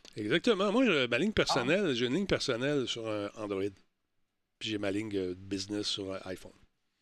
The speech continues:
Speaker 2: Ah ouais ?
Speaker 1: Ouais.
Speaker 2: Oh,
Speaker 1: T'as donné
Speaker 2: ok.
Speaker 1: mon
Speaker 2: Moi,
Speaker 1: numéro.
Speaker 2: je, je, je suis pas assez big shot encore pour avoir deux lignes,
Speaker 1: Ah, parce que
Speaker 2: euh,
Speaker 1: un moment donné,
Speaker 2: euh,
Speaker 1: là, c'est ça, c'est ça. <laughs>
Speaker 2: Ben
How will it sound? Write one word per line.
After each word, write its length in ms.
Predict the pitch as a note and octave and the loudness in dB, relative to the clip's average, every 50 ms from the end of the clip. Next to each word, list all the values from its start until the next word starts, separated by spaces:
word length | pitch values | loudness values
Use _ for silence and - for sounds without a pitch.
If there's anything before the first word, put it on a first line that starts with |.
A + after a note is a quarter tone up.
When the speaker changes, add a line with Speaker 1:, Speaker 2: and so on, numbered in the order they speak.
| _ _ _ _ _ _ _ _ _ | _ _ _ _ _ _ _ _ _
Speaker 2:
Ah 120 | - F#3+ E4 | 0 2 2
ouais ? 340 | A4 A#4+ A#4+ A#4 G4+ - | 4 2 2 2 0 -2
Speaker 1:
Ouais. 260 | A#2 A#2 B2 C#3+ D3 - - - _ _ _ - F2+ B2 - _ _ | 0 2 2 2 2 0 -4 -14 _ _ _ -12 -12 -12 -12 _ _
Speaker 2:
Oh, 680 | E4 F4 F4 F4+ G4+ G4 F#4 F#4 F#4+ F#4 F#4 F#4 F4+ E4+ | -4 -2 -2 -2 0 -2 -2 -2 -2 -2 -2 -4 -4 -2
Speaker 1:
T'as 80 | D#4 B3 | -2 0
donné 140 | A#3 C#4+ B3+ - | 0 2 2 2
Speaker 2:
ok. 40 | - | 2
Speaker 1:
mon 60 | - | 2
Speaker 2:
Moi, 20 | - - | 2 4
Speaker 1:
numéro. 140 | F3+ G3 F#3 | 2 2 2
Speaker 2:
je, 160 | D#3 C#3+ C3+ | 4 4 4
je, 180 | B2 A#2 B2 B2 | 4 4 4 2
je 60 | A2+ | 0
suis 80 | - - | 0 2
pas 120 | - F3+ | 4 4
assez 200 | D#3 C3+ - F#3 | 4 6 4 2
big 200 | D#3+ C#3+ C3+ A2 | 4 4 4 4
shot 200 | - - D3+ C#3+ D3 | 4 2 2 2 2
encore 360 | B2 A2 G2+ - A#2+ C3 A#2+ | 0 0 2 2 2 2 2
pour 120 | - G#2+ F#2+ | 2 2 2
avoir 160 | F#2+ G2 G2+ | 4 4 4
deux 140 | G2 G2 F#2+ | 2 2 0
lignes, 180 | F2+ F2 F#2+ - | 0 0 0 0
Speaker 1:
Ah, 300 | D3+ G3+ A3 B3 B3+ C4 G#3 | 2 4 4 6 6 6 6
parce 140 | A#3 G3 G3 | 6 6 6
que 60 | G#3+ | 4
Speaker 2:
euh, 20 | |
Speaker 1:
un 40 | G#3 | 4
moment 140 | G#3 G#3 G3 | 4 4 2
donné, 320 | F#3 F3 F#3 G3 G3+ F#3+ | 4 4 4 4 6 6
Speaker 2:
euh, 340 | E3+ D#3 D#3 D#3+ E3+ E3 D#3 | 6 6 6 6 6 6 6
Speaker 1:
là, 60 | D3 | 4
c'est 220 | B2+ - - C#3 B2+ | 2 2 0 0 -2
ça, 180 | - - C#3+ | -2 -2 -2
c'est 180 | B2 - - C3+ | -2 -2 -2 -2
ça. 160 | - - B2 - - - - - - - - - - | -2 -2 -4 -6 -12 -18 -18 -16 -16 -14 -14 -14 -10
<laughs> 600 | - - - - C3+ - - - - - - - - C#3 G#2+ | -8 -8 -4 -4 -6 -8 -4 -4 -4 -4 -4 -6 -6 -4 -2
Speaker 2:
Ben 120 | F#2 E2 | 0 0